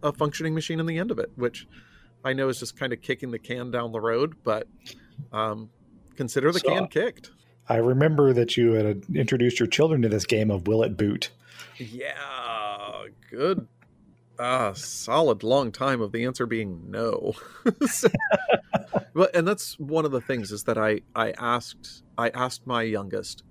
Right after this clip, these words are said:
Speaker 1: "Do you want to be with me as part of this process to see what it's like to clone a drive and have the experience of knowing," you know, because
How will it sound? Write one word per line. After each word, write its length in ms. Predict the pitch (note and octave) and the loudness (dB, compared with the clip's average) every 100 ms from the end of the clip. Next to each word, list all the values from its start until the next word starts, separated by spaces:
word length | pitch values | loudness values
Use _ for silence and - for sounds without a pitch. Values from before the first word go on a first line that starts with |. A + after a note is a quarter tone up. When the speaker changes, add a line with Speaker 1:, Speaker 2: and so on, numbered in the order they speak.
| - - B2 | -20 -16 -10
Speaker 1:
"Do 280 | A#2 C#3 E3 | 0 2 4
you 320 | D#3 E3 D3+ - | 2 -2 -2 -4
want 360 | A2+ A#2 - | -4 -4 -4
to 120 | - A#2+ | -8 -4
be 160 | A#2 | -2
with 220 | A2+ G#2+ | 0 0
me 100 | A2+ | -2
as 120 | G#2+ G2+ | -6 -6
part 280 | - A2 | -2 0
of 100 | G#2+ | 0
this 140 | B2 C3 | -4 -4
process 520 | - G#2+ - A2 G#2 | -2 -2 -4 -10 -10
to 100 | - | -12
see 220 | - C3 | -6 -4
what 140 | A#2+ C3+ | -2 -2
it's 160 | - | -2
like 200 | A2 G#2 | -2 -2
to 80 | - | -6
clone 340 | - - A2+ B2+ | -12 -2 -2 -2
a 60 | |
drive 560 | B2+ G#2+ F#2+ F#2 G2+ - - - - _ _ _ | -2 -2 -2 -4 -6 -12 -20 -20 -20 _ _ _
and 180 | A#2+ A2+ | -8 -6
have 240 | A2+ B2 A2 | 0 0 0
the 80 | A#2+ | -4
experience 520 | - A#2 A2 G#2 - | -4 -2 -2 -2 -8
of 60 | |
knowing," 480 | A#2 A2+ G#2 G2+ G2 - _ - | -4 -2 -2 -6 -10 -16 _ -18
you 60 | C3 | -10
know, 60 | B2+ | -4
because 220 | D3+ | -4